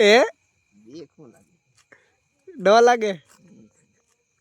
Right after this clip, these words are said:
Speaker 1: ભૂત,
Speaker 2: આ
Speaker 1: ભૂતની
Speaker 2: સવાલ
Speaker 1: બીક
Speaker 2: છે.
Speaker 1: લાગે કે?
Speaker 2: હમ, હમ.
Speaker 1: તું જ ભૂત જેવો છો, તને બીક લાગે. હે વિજા?
Speaker 2: હવે.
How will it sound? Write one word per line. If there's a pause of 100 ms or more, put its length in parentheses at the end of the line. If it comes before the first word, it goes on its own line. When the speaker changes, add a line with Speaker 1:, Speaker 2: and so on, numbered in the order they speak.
(140)
Speaker 1:
ભૂત,
Speaker 2:
આ
Speaker 1:
ભૂતની
Speaker 2:
સવાલ
Speaker 1:
બીક
Speaker 2:
છે.
Speaker 1:
લાગે
કે?
Speaker 2:
હમ,
હમ. (1300)
Speaker 1:
તું
જ
ભૂત
જેવો
છો,
તને
બીક
લાગે. (3500)
હે
વિજા?
Speaker 2:
હવે.